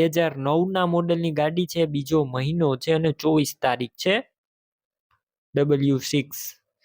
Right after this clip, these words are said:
ગાડી તમને સી એન જીમાં જોવા મળશે અને ટોટલ જવાબદારી સાથે વેચવાની છે. એન્જિન પાવરફુલ, અત્યારે ગાડી અંદર કોઈ પણ પ્રકારનો ફોલ્ટ નથી. બાકી તમે આ ગાડી રૂબરૂ સ્થળ ઉપર જઈ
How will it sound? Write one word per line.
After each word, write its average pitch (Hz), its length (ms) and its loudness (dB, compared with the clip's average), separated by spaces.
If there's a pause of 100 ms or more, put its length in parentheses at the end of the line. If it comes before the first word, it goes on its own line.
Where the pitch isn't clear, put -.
(440)
ગાડી 185 320 0
તમને 202 220 2
સી 196 260 0
એન 214 160 4
જીમાં 147 340 2
જોવા 139 280 2
મળશે 143 320 -2 (1600)
અને 147 260 0 (260)
ટોટલ 165 440 0
જવાબદારી 156 680 2
સાથે 147 300 -4
વેચવાની 143 600 0
છે. 160 160 0
એન્જિન 147 380 0
પાવરફુલ, 151 520 0
અત્યારે 151 380 0
ગાડી 156 260 2
અંદર 156 220 0
કોઈ 202 240 2
પણ 175 160 -4
પ્રકારનો 151 360 -4
ફોલ્ટ 156 360 -2
નથી. 139 380 -4
બાકી 165 280 -2
તમે 165 260 -2 (560)
આ 180 80 2
ગાડી 185 380 2
રૂબરૂ 170 340 2
સ્થળ 160 340 0
ઉપર 156 220 0
જઈ 151 280 2